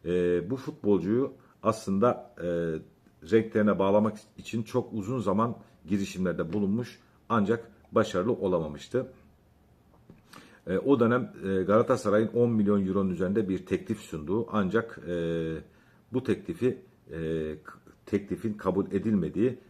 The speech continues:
ve Genk tarafından ve futbolcunun on dört milyon euroya Lyon'a satılması sonucu, e, sonucunda bu transferde rafa kaldırılmıştı. E, yani Gift Orman daha önce de Türk takımlarının dikkatini çekmiş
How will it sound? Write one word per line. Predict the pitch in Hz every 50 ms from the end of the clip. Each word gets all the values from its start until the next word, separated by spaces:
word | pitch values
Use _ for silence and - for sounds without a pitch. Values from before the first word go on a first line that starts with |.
| _ _ -
ve | 85 107 117 113 - - 82
Genk | 85 95 98 90 - -
tarafından | 85 78 78 - - 80 82 90 123 135 - - - - - _ - -
ve | 101 117 113 110 - - - _ _ _
futbolcunun | - 127 123 - 95 90 82 85 101 113
on | 104 101 101 90
dört | 87 85 - -
milyon | 90 90 87 85 85 92
euroya | 101 92 87 85 98 113 113 - - _ - - 85
Lyon'a | 104 101 85 85 98 107 104 -
satılması | - - - 95 - - 92 87 85 85 87 - 92
sonucu, | - - 90 85 85 80 - - - - - 82 85
e, | 82 80 80 80 78 76 71
sonucunda | - - - 95 92 90 85 80 82 80 82 98 107 110 - - - - _ - -
bu | 101 104
transferde | - 90 82 78 - - 82 80 92 104 92
rafa | 82 85 - 104 95 -
kaldırılmıştı. | - 87 82 78 80 80 78 76 73 71 - - - 113 113 - - - - - - - - _ -
E, | - 78 80 80 78 78 78 73 58 - - _ _ _ -
yani | - 92 92 90 95 101 - - 76 76
Gift | 92 92 - -
Orman | 95 92 90 101 101 95
daha | - 92 107 107
önce | 95 82 87 82
de | 87 82
Türk | - - 101 -
takımlarının | - 85 80 - 82 80 78 80 82 92 113 113 110 - - - _ - -
dikkatini | 98 - - 95 87 - 82 87 104 107 - -
çekmiş | - - 90 82 - 92 98 - - - -